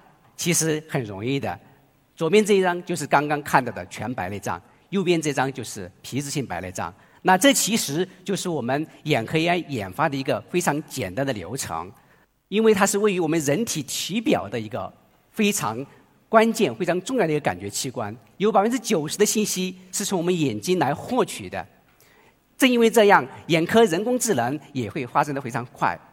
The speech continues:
为什么？因为我们眼睛的图像跟信息也是很容易来采集，并且我们的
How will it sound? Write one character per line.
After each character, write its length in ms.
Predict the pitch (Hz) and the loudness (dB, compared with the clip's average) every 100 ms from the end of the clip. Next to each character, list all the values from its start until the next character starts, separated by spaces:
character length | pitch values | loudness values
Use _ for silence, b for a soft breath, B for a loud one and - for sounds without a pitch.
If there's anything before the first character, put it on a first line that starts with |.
| - | -4
为 100 | 165 | -2
什 140 | 170 | 0
么？ 180 | 139 139 B B | 0 -2 B B
因 100 | 165 | 0
为 160 | 196 185 B - | 0 0 B -6
我 80 | 156 | 0
们 120 | 196 | 4
眼 160 | 160 | 4
睛 140 | 139 196 | 4 0
的 40 | |
图 200 | - 156 | 0 -2
像 260 | 202 233 147 | 6 6 6
跟 200 | 214 202 | 0 2
信 260 | - 320 233 | 2 2 2
息 280 | 175 175 b b | -2 -6 b b
也 240 | - 123 101 | -4 0 2
是 240 | - 202 | 4 2
很 180 | 160 113 | 0 -6
容 140 | 120 | -6
易 80 | 160 | -4
来 160 | 101 120 | -4 -4
采 260 | - 90 | -4 -6
集， 320 | 82 90 95 123 b b _ | -8 -14 -16 -18 b b _
并 140 | 185 175 | -4 -2
且 300 | - 127 101 B B B | -2 -2 -6 B B B
我 80 | 143 | -2
们 140 | 175 | 0
的 120 | 180 | 0